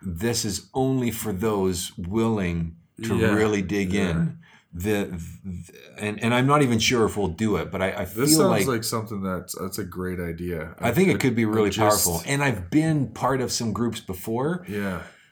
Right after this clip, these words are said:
Speaker 1: And I know what doesn't work inside of those groups where it tends to, it, it's so funny. They, they kinda create their own status quo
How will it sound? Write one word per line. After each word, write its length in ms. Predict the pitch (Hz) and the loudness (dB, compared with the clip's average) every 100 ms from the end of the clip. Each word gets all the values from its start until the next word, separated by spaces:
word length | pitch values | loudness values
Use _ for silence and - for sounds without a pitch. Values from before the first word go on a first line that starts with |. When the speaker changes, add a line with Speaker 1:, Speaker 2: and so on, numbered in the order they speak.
| _ _ _ - - | _ _ _ -8 -2
Speaker 1:
And 120 | 120 | 2
I 140 | 117 | 4
know 260 | 113 135 160 | 4 6 6
what 460 | 139 117 - - | 6 4 2 0
doesn't 340 | - 110 113 113 | -2 0 2 0
work 440 | 107 107 101 - - | 0 -2 -2 -8 -6
inside 380 | 95 92 95 | -4 -2 -4
of 80 | 95 | -4
those 220 | 92 90 | -4 -4
groups 520 | - 90 95 92 90 - | -6 -4 -2 -2 -4 -4
where 180 | 95 101 | 0 0
it 100 | - | -2
tends 380 | 120 131 131 - | -4 -2 -2 -2
to, 340 | 120 101 95 - | 0 0 -2 -6
it, 280 | 123 117 - - | -6 -6 -12 -8
it's 220 | 107 - | -4 -2
so 260 | - 139 | 0 0
funny. 480 | 165 - 110 117 95 | -2 -4 -4 0 -2
They, 260 | 82 87 92 | -2 -4 -4
they 220 | - 92 | -4 -6
kinda 320 | 87 - 117 | -6 -6 -6
create 460 | - - 98 98 - | -6 -6 -4 -4 -4
their 160 | 85 87 | -4 -2
own 480 | 98 98 95 87 - _ _ - | -2 0 0 -2 -6 _ _ -8
status 440 | - - 87 90 | -6 -4 -4 -6
quo 440 | - 101 87 82 | -4 -2 -2 -4